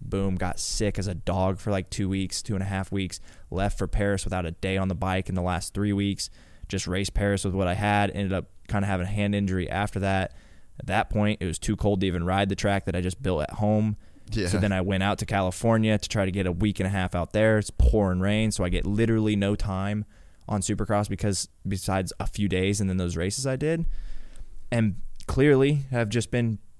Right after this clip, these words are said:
Speaker 1: compounding and building every single weekend. So, like, it seems like that's the biggest move for me right now is,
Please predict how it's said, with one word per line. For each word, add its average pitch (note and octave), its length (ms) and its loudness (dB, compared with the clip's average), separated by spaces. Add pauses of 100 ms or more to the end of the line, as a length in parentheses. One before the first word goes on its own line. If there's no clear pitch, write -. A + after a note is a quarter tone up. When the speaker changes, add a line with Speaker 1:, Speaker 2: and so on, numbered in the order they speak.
(100)
Speaker 1:
compounding A#2+ 720 0
and A2+ 100 2
building A2 300 2
every G#2+ 180 0
single G#2+ 220 0
weekend. G#2+ 400 0
So, - 80 -4
like, G2 120 -2
it G2+ 100 -4
seems A2 240 -2
like G#2 120 -2
that's G2 220 -4
the G2 140 -6
biggest F#2+ 360 -2
move G2 220 -2
for F2+ 100 -6
me F#2+ 100 -2
right F#2+ 180 -2
now F#2+ 220 -4
is, F2+ 160 -6